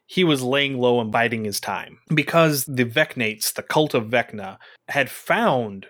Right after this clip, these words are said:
the hand and the eye and the sword of Cass and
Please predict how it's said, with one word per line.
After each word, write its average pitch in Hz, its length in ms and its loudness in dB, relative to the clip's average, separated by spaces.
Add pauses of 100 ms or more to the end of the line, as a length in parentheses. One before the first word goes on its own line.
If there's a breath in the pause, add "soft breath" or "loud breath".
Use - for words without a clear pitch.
(160)
the 127 260 -2
hand 117 460 -2
and 123 140 0
the 127 160 -2
eye 107 340 0
and 113 120 -2
the 113 60 0
sword 117 280 2
of 104 140 -2
Cass 110 380 0 (320 loud breath)
and 123 320 -2